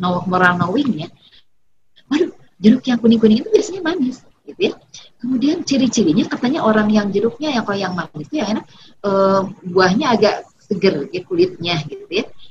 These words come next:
Kuningnya tuh kuningnya kuning gitu ya, tidak ada campuran titik-titik dan sebagainya, seger gitu ya. Kemudian yang tengahnya agak dekok gitu ya. Jadi itu moral knowingnya saja ya, moral knowing, pertimbangannya ketika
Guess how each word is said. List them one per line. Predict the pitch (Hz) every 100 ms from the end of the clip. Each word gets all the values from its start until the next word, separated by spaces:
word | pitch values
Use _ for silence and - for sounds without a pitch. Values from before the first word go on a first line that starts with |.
| -
Kuningnya | 190 180 180 196
tuh | 240 -
kuningnya | 202 202 202 226
kuning | 214 233 226 208 160 147
gitu | -
ya, | 185
tidak | 214 170 147 151
ada | 156
campuran | - 160 156 170 170 165
titik-titik | 165 156 196 190 185
dan | 156
sebagainya, | 156 151 151 175 - _ _
seger | 339 196 - 143
gitu | -
ya. | 453
Kemudian | 170 170 190 214
yang | 185 -
tengahnya | 190 202 202 190
agak | 180
dekok | 175 - 208 202 -
gitu | 139 147 180
ya. | 262 - - -
Jadi | 196 349
itu | 403
moral | 294 269 247
knowingnya | 233 226 226 220 196
saja | 185 156 - - _
ya, | - - - - -
moral | 220 220 226 220
knowing, | 190 160 131
pertimbangannya | - 185 208 196 196 214 226 220
ketika | 196 196 -